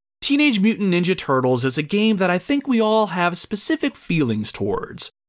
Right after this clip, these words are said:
whether we've actually played this game or not.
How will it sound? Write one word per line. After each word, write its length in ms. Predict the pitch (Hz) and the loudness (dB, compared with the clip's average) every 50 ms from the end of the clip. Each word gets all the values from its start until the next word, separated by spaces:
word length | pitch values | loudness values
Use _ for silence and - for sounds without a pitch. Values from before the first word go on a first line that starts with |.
| _ _ _ _ | _ _ _ _
whether 300 | - 131 135 135 139 131 | 0 2 2 4 4 2
we've 180 | 131 123 123 120 | 2 2 2 2
actually 400 | 127 127 123 - - 127 120 117 | 2 2 0 0 -2 0 -2 -2
played 380 | 120 - - 214 214 208 156 | -2 0 0 0 0 0 0
this 180 | 156 143 - - | 0 -2 -2 -2
game 420 | - 127 117 123 123 123 117 104 | -2 -2 0 0 0 0 0 0
or 80 | 107 - | -2 -2
not. 500 | 101 127 123 95 71 - - - - | 0 0 0 -2 -4 -8 -14 -16 -18